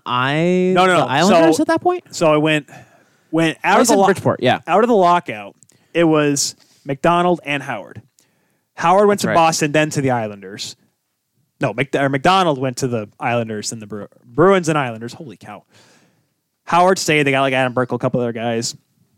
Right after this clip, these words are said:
Speaker 1: Then Peter
Speaker 2: McDon-,
Speaker 1: Mrazek.
Speaker 2: McDonald came back. And that's when Mrazek came. That's when McDonald ended up,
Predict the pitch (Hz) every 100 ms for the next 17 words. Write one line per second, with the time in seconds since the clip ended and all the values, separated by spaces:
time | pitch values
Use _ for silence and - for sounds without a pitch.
0 | _ _ - 131 120 113 104 98 175 180
1 | - _ - 139 160 180 202 180 175 156
2 | 151 143 110 110 - - - _ _ _
3 | _ _ _ 135 156 175 185 180 156 147
4 | 143 127 123 - 113 120 - 123 113 110
5 | 110 107 104 104 101 -